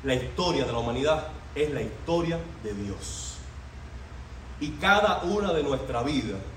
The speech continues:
es una nota en el pentagrama o un instrumento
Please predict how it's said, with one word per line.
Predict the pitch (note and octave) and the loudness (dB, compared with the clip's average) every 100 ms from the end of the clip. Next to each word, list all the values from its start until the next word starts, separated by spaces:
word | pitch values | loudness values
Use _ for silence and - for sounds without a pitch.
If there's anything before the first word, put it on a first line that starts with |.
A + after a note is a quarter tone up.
| - - - - - - | -12 -12 -12 -12 -12 -4
es | D3 D#3+ - F#3 | 0 0 -2 0
una | G3 E3+ C3 B2 B2 D#3+ | 2 4 2 -2 2 6
nota | F#3+ - A#2+ - | 6 6 0 -4
en | B2 | -2
el | B2 | -2
pentagrama | A#2 B2+ B2 B2+ F3 F3 D#3+ | -2 -2 -2 2 4 4 2
o | C#3+ C#3 - | 2 0 2
un | G3 | 2
instrumento | F#3 E3 - - C3+ C#3+ G3+ F#3 C#3+ A2 | 2 0 -4 -4 -2 8 8 8 2 -4